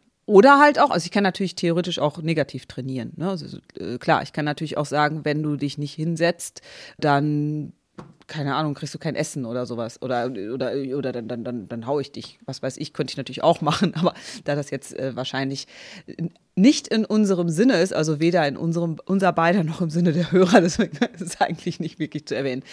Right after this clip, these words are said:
Aber genau, also der Hund hat, lernt also eine, eine Handlung auszuführen, um davon einen zeitnahen Nutzen zu haben.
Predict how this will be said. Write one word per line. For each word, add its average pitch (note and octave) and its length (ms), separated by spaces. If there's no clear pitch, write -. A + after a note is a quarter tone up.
Aber G#3 420
genau, F3+ 320
also D#3 180
der E3+ 200
Hund A#3+ 240
hat, G#3 280
lernt F3 480
also F#3+ 240
eine, D3+ 440
eine C#3 240
Handlung G#3 360
auszuführen, G#3 600
um G3 180
davon F3+ 380
einen D3+ 280
zeitnahen D#3+ 680
Nutzen D3 380
zu B2 180
haben. A2 280